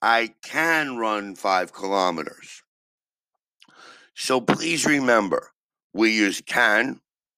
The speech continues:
could, and be able to.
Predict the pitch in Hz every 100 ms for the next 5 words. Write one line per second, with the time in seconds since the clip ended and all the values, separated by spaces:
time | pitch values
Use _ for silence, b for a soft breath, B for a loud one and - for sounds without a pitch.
0 | _ _ _ _ - 127 117 101 92 131
1 | _ _ _ _ _ 117 113 107 123 143
2 | 143 107 92 - 90